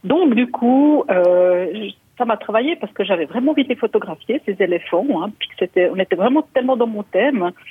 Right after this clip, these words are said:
Et puis, euh, voilà, moi, j'avais vraiment envie de remettre un peu de vie, de lumière sur ces deux statues magnifiques, en fait, et puis qui prenaient la poussière. Donc, euh, je me suis dit, bah, cette fois-ci, je vais tenter le, le tout pour le tout.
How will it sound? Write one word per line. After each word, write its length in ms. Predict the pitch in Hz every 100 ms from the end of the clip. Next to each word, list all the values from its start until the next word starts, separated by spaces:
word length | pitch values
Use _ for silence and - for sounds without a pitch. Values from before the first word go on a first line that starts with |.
| - - - - -
Et 80 | 185
puis, 420 | - - 240 240
euh, 220 | 180 175
voilà, 260 | 180 285 339
moi, 100 | 220
j'avais 220 | 196 175
vraiment 240 | 190 240 262
envie 200 | 226 220
de 100 | 202
remettre 340 | 208 208 -
un 60 | 196
peu 120 | 202
de 120 | 190
vie, 280 | 196 220 226
de 120 | 190
lumière 480 | 180 220 220 214 214
sur 160 | - -
ces 80 | 170
deux 140 | 196
statues 560 | 208 - 220 - 214 214
magnifiques, 640 | 208 190 240 - 240 262
en 100 | 180
fait, 320 | 180 190 233 -
et 80 | 175
puis 160 | - -
qui 80 | 208
prenaient 300 | - 220 208
la 100 | 175
poussière. 580 | - 202 - 180 240 180 - - - - - _ 185
Donc, 540 | 240 277 285 - - -
euh, 920 | 208 208 202 190 185 185 185 175 175 -
je 220 | 190 - 220
me 120 | 247
suis 180 | - 196
dit, 180 | 208 233
bah, 160 | 190 -
cette 180 | 208 -
fois-ci, 640 | 196 - 226 233 233 -
je 100 | 196
vais 160 | 202 202
tenter 320 | 226 220 240
le, 100 | 190 - -
le 100 | 214
tout 140 | - 302
pour 220 | - 240
le 120 | 180
tout. 240 | - 233